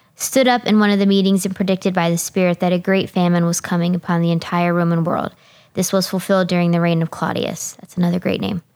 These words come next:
"So the believers in Antioch decided to send relief to the brothers and sisters in Judea, everyone giving as much as they could." So this next question comes from Kara. She says,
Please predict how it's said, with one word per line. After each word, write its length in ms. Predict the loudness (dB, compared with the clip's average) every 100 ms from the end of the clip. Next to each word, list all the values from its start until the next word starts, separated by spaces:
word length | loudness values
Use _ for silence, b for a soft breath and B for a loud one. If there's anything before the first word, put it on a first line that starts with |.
| B B -2
"So 180 | 2
the 60 | 4
believers 360 | 4 4 4 2
in 100 | 2
Antioch 400 | 4 4 4 2
decided 460 | 0 2 0 0
to 100 | -2
send 240 | 0 2 2
relief 360 | 4 2 0
to 120 | 0
the 80 | -2
brothers 440 | 0 2 2 0 0
and 100 | 0
sisters 420 | -2 -4 -2 0
in 100 | 0
Judea, 440 | 0 2 2 2 0
everyone 420 | 0 2 2 2
giving 320 | 2 2 2
as 140 | 2
much 240 | 0 -2 -2
as 120 | -2
they 100 | -4
could." 340 | -2 -2 -4 -8 B B B
So 140 | 0
this 200 | 2 2
next 240 | 2 0 0
question 320 | -2 0 0
comes 240 | 0 -2
from 220 | 0 -2
Kara. 300 | 0 0 0
She 160 | -2 -2
says, 360 | 0 0 0